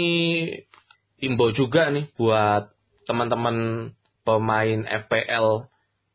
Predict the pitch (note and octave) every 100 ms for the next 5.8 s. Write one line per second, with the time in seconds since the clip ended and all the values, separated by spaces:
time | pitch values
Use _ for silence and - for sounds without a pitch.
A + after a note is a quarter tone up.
0 | _ _ - C3+ B2 C#3+ C3 B2 B2 B2
1 | B2 A2 - - - - - C3+ A#2 A#2
2 | G2+ G2+ B2 - A#2 A#2 A#2 A2+ A2 A#2
3 | G2+ F2+ - C3 D#3 C#3+ A#2+ C3 A2+ A#2
4 | B2+ C3 B2 - C3 B2 C#3+ - C#3+ -
5 | B2 - A2 A2 G#2+ G2 A#2